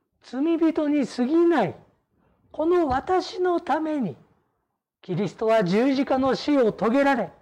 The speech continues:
こうして私は罪許された。これこそ、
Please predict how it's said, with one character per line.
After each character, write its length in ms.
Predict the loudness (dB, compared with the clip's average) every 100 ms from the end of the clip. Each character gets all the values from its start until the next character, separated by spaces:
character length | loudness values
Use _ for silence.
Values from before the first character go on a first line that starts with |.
| _ _ _ _ _ _ _ _
こ 300 | 0 2 2
う 40 |
し 100 | 0
て 200 | -2 0
私 480 | 2 0 -2 -4 -2
は 280 | 0 0 -2 -12 _ _ _ _
罪 500 | _ -2 0 2 -2
許 380 | -6 -4 -2 -2
さ 160 | -4 -6
れ 140 | -6
た。 160 | -10 -20 _ _ _ _ _ _ _ _ _ _ _ _ _ _ _ _ _ _ _ _ _ _ _ _ -8
こ 120 | 0
れ 120 | 0
こ 120 | 0
そ、 380 | -2 -2 -4